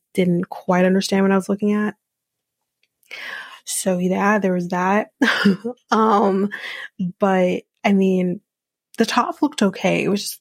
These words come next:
the, the, the bottom. I was just very confused by the bottom. But, um, yeah, so we start the music video, and it basically sounds like he's doing an I Love You Chicken remix.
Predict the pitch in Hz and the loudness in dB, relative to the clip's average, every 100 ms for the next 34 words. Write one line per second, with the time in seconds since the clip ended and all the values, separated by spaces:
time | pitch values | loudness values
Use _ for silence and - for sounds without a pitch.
0 | - 226 - 202 - 202 202 _ 208 214 | -12 -12 -10 -14 -8 -8 -8 _ 0 2
1 | 226 180 180 175 180 196 214 214 202 208 | 2 0 -2 -4 -2 0 0 0 -4 0
2 | 196 - 175 175 170 165 160 156 _ - | -2 -2 -4 -2 0 -2 -2 -10 _ -20
3 | - _ _ _ - 190 208 196 196 190 | -20 _ _ _ -6 -2 0 2 2 2
4 | 185 175 175 _ _ _ _ _ _ _ | 0 -2 -6 _ _ _ _ _ _ _
5 | _ _ _ _ - _ - - - - | _ _ _ _ -20 _ -20 -20 -20 -20
6 | - _ _ _ _ - - - - 240 | -20 _ _ _ _ -2 -2 -2 0 2
7 | 226 214 208 - - - - - 214 247 | 2 0 -4 -10 -18 -20 -14 -4 0 0
8 | 240 233 214 208 202 190 185 185 185 185 | 2 2 2 0 0 0 2 2 2 0
9 | - 226 202 190 190 190 202 _ - _ | -4 -2 0 2 2 0 -2 _ -20 _
10 | _ _ _ _ _ 214 - 247 - 277 | _ _ _ _ _ -4 0 0 0 -4
11 | - 302 - 220 208 208 202 202 196 180 | -2 -2 -2 0 2 2 -2 -4 -6 -4
12 | 202 190 185 180 202 196 190 185 180 190 | -2 0 -2 0 0 2 2 0 0 -2
13 | 185 - - 185 185 175 170 185 226 254 | -2 -6 -4 -2 -2 -2 -2 0 0 -2
14 | - - - | -8 -16 -16